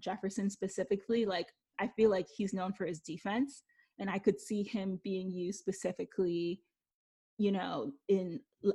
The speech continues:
end of quarter situations, or just specifically on the star player when O G's on the bench. Okay, let Chris, uh, Rondae Hollis Jefferson take their, the start, whoever it is, you know what I mean?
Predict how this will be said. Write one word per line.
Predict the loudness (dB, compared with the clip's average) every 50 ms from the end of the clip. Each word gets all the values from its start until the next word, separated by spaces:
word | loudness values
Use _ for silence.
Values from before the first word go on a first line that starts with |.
| 2
end | 4 4 4
of | 4 4
quarter | 2 2 4 4 4 4
situations, | 2 0 -2 -2 -2 -2 -2 0 0 -2 -4 -4 -6 -6 -4 -4 -6 -4 -4 -4 -4 -4 -6 -8 _
or | 0 0 2 2 0
just | 0 0 -2 -2 0
specifically | -2 -4 -2 0 0 0 0 0 2 2 2 2 2 0 -2
on | -2 -2 -2 -2 -4 -4 -4
the | -4
star | -4 -4 -8 -4 -2 0 0 0 -2 -4 -6
player | -2 0 2 4 4 2 2 0 -2 -2 -2 -4 -6 -8 -20 -20 _ _ 0
when | 2 2 2 2
O | 6 6 6 6
G's | 6 4 2 2
on | 2 0 -2 -2
the | -4 -4
bench. | -2 -2 -2 -2 -2 -4 -6 -8 -8 -10 -8 -4 -2
Okay, | -2 -2 -2 -4 -2 -2 0
let | 0 0 -2 -2 -6 _
Chris, | _ -10 -10 -10 -10 _ _ -6
uh, | -4 -4 -4 -4 -6 -8 -10 -12 _ -4
Rondae | -2 -2 -2 -2 -2 -2 -2 -2 -2
Hollis | -2 -2 -2 -2 -2 -4 -6 -8 -10 -6
Jefferson | -4 -4 -4 -4 -8 -8 -8 -10
take | -6 -6 -6 -6 -2
their, | -2 -2 -2 -4 -6 -6
the | -6 -6
start, | -6 -4 -4 -4 -4 -4
whoever | 0 2 2 2 4 2 0 0
it | 0
is, | 0 0 2 0 0 0 2
you | 0 2
know | 2
what | 2 0
I | 0
mean? | -2 -2 -2 -2 -2